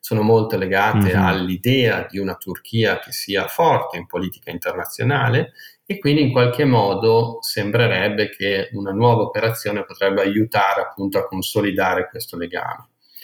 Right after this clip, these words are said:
Speaker 1: Infine, ultimo aspetto sempre politico, ma con delle ricadute significative in campo socio-economico,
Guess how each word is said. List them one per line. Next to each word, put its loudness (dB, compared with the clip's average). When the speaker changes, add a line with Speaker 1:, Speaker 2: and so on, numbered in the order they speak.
Speaker 1:
Infine, 4
ultimo -2
aspetto -2
sempre -4
politico, 0
ma -6
con -2
delle 0
ricadute -2
significative -4
in -2
campo -6
socio-economico, 0